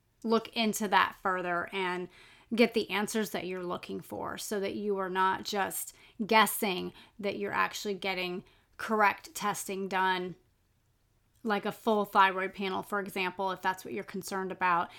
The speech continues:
And I encourage you to keep pushing. You know, don't let your doctor say, "Well, we did the T S H, everything's fine." Um, that everything's fine, your labs are normal, you know that doesn't necessarily mean that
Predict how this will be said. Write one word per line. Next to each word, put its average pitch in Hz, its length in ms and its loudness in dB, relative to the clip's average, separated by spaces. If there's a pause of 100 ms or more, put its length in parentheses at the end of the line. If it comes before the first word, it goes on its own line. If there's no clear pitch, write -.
(260)
And 240 460 4 (400)
I 254 100 4
encourage 269 420 2
you 349 80 4
to 339 80 2
keep 311 280 0
pushing. 247 580 -2
You 226 140 0
know, 208 160 0
don't 220 360 4
let 233 220 0
your 220 120 -2
doctor 196 460 4
say, 190 360 0
"Well, 214 320 10
we 214 100 2
did 208 180 0
the 208 100 -4
T 208 200 -2
S 180 220 -4
H, 196 280 -2
everything's 180 480 -8
fine." 208 500 4 (420)
Um, 185 580 -2 (220)
that 208 480 8 (120)
everything's 220 560 2
fine, 220 680 6 (200)
your 214 280 4
labs 208 340 8
are 208 80 2
normal, 214 680 2 (300)
you 220 340 6
know 233 220 10
that 208 200 4
doesn't 220 280 2
necessarily 202 720 0
mean 196 560 2
that 185 320 4